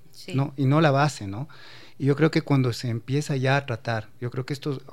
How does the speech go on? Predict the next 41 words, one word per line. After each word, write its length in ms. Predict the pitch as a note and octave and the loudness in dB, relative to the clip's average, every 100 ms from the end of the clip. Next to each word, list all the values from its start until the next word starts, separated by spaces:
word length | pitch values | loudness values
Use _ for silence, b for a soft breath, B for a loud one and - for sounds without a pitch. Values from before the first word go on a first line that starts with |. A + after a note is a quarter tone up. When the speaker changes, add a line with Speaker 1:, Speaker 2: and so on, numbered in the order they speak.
| - | -10
Speaker 2:
a-, 200 | B2 A#2+ | -8 -6
ahora 340 | - A#2+ B2+ D3+ | -4 -2 0 0
es 140 | C3+ | 0
un, 440 | C3+ C#3 C3 G#2+ G2+ | 2 2 0 -4 -6
va 60 | |
a 60 | A2+ | -6
ser 120 | C#3 | -2
un 80 | C3+ | 0
ejercicio 380 | C3+ B2 - C3 | 0 -4 -8 -6
interesante 580 | C3 B2+ A#2 A#2 A#2+ B2+ | -4 -4 -4 -4 -2 0
ver 140 | B2 | 0
a 60 | B2 | 0
lo 100 | A#2+ | 0
largo 240 | A2+ A#2 | -2 -4
del 120 | B2+ B2+ | -4 -4
tiempo 380 | B2+ A#2+ C#3 C3+ B B B | -4 -2 -4 -6 B B B
cómo 200 | C#3+ C#3+ | 2 4
va 80 | D3 | 4
a 20 | |
empezar 460 | C#3 C3+ C#3 C3+ - | 2 0 -2 -2 -4
a 120 | A#2 | -8
salir 260 | B2 B2+ | -4 -2
esta 260 | C#3+ C3+ C3+ | -2 -2 0
masa, 320 | B2+ C3+ - | 0 0 -4
¿no? 180 | G#2 A2+ | -8 -6
Que 100 | B2+ | -6
nos 140 | A#2+ | -6
dimos 240 | A#2 C#3 C3+ | -2 -2 -2
cuenta 280 | C3+ C3+ C#3 | -4 -2 -2
en 100 | C3 | 0
pandemia 520 | C3+ B2 A#2+ C3+ D3 B B B B | 0 0 0 0 -2 B B B B
de 140 | B2+ B2+ | -6 -4
que 100 | B2 | -4
la 100 | A2+ | -4
salud 340 | - G#2+ C#3 | -6 -6 0
mental, 520 | F3+ F3 F3+ E3 D#3+ | 2 2 2 2 2
¿no 60 | D3 | 2
es 60 | |
cierto?, 240 | - A#2+ B2 | 0 -2 -2
estaba 340 | - A#2 B2 | -2 0 0
como 400 | - A#2 A2 G#2 | 0 -2 -2 -4